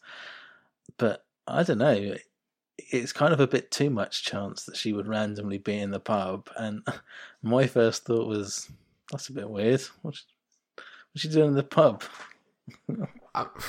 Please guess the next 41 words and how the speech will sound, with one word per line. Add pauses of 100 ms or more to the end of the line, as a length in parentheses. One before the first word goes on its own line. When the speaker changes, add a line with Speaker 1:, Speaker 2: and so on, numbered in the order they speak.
(280)
Speaker 2:
what
do
people
do
in
pubs?
I
know,
I
mean,
I
know
it's
been
a
while
since
we've
all
been
allowed
to
go
into
one,
but,
uh, (1600)
I
think, (1600)
I
don't
know,
for,
for
me,
I
think
although
she's
a
bit